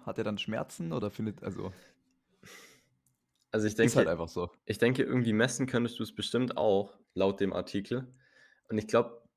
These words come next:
Speaker 2: was du da jetzt wieder als Beispiel nehmen könntest, wenn du einen Elefant gegen das Schienbein trittst, das
Speaker 1: Mhm.
Speaker 2: wird dem auch nicht wehtun.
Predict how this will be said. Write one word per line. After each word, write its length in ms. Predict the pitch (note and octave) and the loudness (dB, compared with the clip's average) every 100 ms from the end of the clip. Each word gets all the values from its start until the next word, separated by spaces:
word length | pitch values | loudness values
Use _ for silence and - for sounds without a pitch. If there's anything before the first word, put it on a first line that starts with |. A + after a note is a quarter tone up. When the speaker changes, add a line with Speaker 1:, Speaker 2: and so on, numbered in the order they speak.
| _ | _
Speaker 2:
was 160 | G#2+ G#2+ | -2 0
du 80 | |
da 160 | G#2+ A#2 | 2 2
jetzt 160 | C3+ A2+ | 0 -2
wieder 180 | G2+ | -4
als 160 | - F#2+ | -2 -4
Beispiel 340 | F#2+ G#2+ - | -2 -2 -2
nehmen 200 | F#2+ F#2 | -2 -2
könntest, 340 | F#2+ G2+ G#2 - | -2 -4 -4 -2
wenn 100 | G2+ | 0
du 40 | |
einen 100 | G2+ | 0
Elefant 680 | F#2+ D#2 G#2+ G#2 B2+ C#3 C3+ | -2 0 0 0 0 -2 -2
gegen 200 | A#2+ A#2 | -2 0
das 160 | A2+ | -2
Schienbein 400 | - D3 F#2 E2+ | 0 0 2 0
trittst, 420 | F2 F#2 F2+ - - _ _ _ _ _ _ _ _ - | -2 -6 -6 -10 -18 _ _ _ _ _ _ _ _ -2
das 140 | A#2+ C3+ | 2 4
Speaker 1:
Mhm. 60 | |
Speaker 2:
wird 120 | B2+ C3 | 4 4
dem 100 | B2 | 4
auch 160 | C3 | 2
nicht 220 | A#2 G2 F2 | 2 -2 -4
wehtun. 560 | F2 - F#2 F2+ - | -4 -4 -6 -6 -12